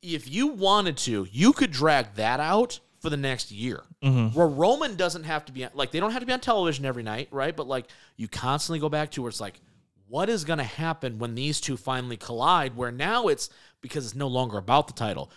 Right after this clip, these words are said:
Speaker 1: We have a reason why they're fighting,
Speaker 2: Yeah.
Speaker 1: other than just, well, it's the dream match. And yes, I wanna see that match. I a hundred thousand percent wanna see that match.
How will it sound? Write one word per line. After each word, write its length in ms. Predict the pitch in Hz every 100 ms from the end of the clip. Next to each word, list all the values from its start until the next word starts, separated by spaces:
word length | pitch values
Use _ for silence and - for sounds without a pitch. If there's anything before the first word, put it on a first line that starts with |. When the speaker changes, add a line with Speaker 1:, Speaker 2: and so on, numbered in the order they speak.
| _
Speaker 1:
We 80 | 127
have 100 | 110
a 40 |
reason 600 | 98 101 185 226 165 139
why 160 | 110 101
they're 120 | 87
fighting, 380 | - 98 73 73
Speaker 2:
Yeah. 120 | 120
Speaker 1:
other 180 | 143 143
than 180 | 131 123
just, 280 | 139 123
well, 180 | 175 156
it's 100 | 123
the 100 | -
dream 260 | 123 139 143
match. 260 | 101 85 -
And 120 | 190
yes, 300 | 254 - - - - _ _
I 80 | 185
wanna 360 | 165 170 185 165
see 220 | - 156
that 160 | 135
match. 220 | 123 101 -
I 80 | 127
a 40 |
hundred 520 | 123 - - 202 214 -
thousand 360 | 175 160 143
percent 320 | 139 131 131
wanna 180 | 110 113
see 200 | - 113
that 200 | 104 92
match. 340 | 95 80 -